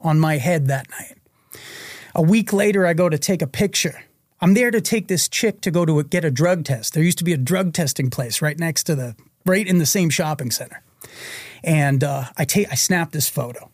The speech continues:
I think I sent it to you. And, uh, the photo,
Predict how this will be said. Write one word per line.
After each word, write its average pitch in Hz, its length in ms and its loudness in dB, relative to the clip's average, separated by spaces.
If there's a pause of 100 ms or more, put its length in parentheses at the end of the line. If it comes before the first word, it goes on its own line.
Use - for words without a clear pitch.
(100)
I 170 80 0
think 277 160 2
I - 80 2
sent 135 280 0
it 117 80 -6
to - 140 -10
you. - 80 -20 (1000)
And, 139 300 2
uh, 127 220 -4 (760)
the 160 100 4
photo, 196 600 2